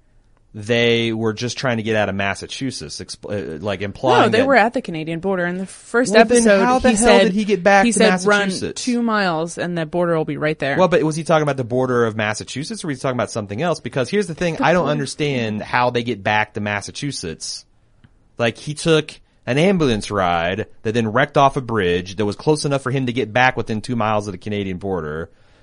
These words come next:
Speaker 1: Then he went to s-, he walked to some town, which there's no fucking way he walked from Canada <laughs> to Massachusetts, holed up in this building, and then was captured by the resistance.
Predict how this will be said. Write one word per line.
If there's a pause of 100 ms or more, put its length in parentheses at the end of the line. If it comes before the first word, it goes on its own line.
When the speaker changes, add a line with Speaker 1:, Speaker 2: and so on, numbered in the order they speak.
(140)
Speaker 1:
Then
he
went
to
s-,
he
walked
to
some
town,
which
there's
no
fucking
way (120)
he
walked
from
Canada (200)
<laughs>
to (120)
Massachusetts, (260)
holed
up
in
this
building, (220)
and
then
was (220)
captured
by
the
resistance.